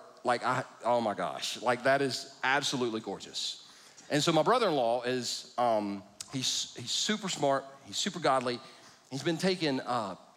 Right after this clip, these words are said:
jujitsu, I gotta say that word real slow, for about, like, three or four years.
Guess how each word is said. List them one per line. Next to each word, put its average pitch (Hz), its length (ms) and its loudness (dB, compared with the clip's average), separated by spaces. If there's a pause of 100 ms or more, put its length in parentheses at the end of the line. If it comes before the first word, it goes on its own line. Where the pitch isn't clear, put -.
(100)
jujitsu, 110 1120 -4
I 120 80 0
gotta 120 160 0
say 139 180 -2
that 117 140 -2
word 110 220 -4
real 131 140 -2
slow, 98 340 -2 (360)
for 139 120 0
about, 131 420 0 (380)
like, - 120 -6
three 190 220 0
or 175 40 2
four 156 220 -4
years. 90 540 -8